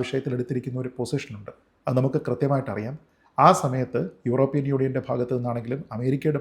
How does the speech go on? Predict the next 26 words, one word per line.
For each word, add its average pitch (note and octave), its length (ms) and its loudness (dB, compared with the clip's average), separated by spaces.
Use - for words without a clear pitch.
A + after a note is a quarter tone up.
ഭാഗത്തു B2 300 -4
നിന്നാണെങ്കിലും A#2+ 480 -4
ഒക്കെ - 240 -4
തന്നെ A2+ 180 -6
പല C#3 120 8
രാജ്യങ്ങളോടും D3 640 4
പലതരത്തിലുള്ള C3 680 -2
റിക്വസ്റ്റുകളും, B2 580 -4
ആ, A#2 80 2
നിബന്ധനകളും C#3 640 4
ഒക്കെ A#2 200 -4
തന്നെ A#2 160 -6
അവർ A2+ 100 -2
മുന്നോട്ട് A#2+ 340 -2
വെച്ചിരുന്നു. - 320 -12
ഇന്ത്യക്ക് F#3+ 360 8
ഉണ്ടായിരുന്ന C3 420 2
ഏറ്റവും C#3 280 -4
പ്രധാനപ്പെട്ട B2+ 540 -6
ഒരു A#2 180 0
നിർദ്ദേശം A#2 420 0
റഷ്യയിൽ E3 380 4
നിന്ന് A#2 220 -4
നമ്മൾ A#2+ 180 -2
ഓയിൽ C#3+ 240 4
വാങ്ങാൻ A#2 260 -4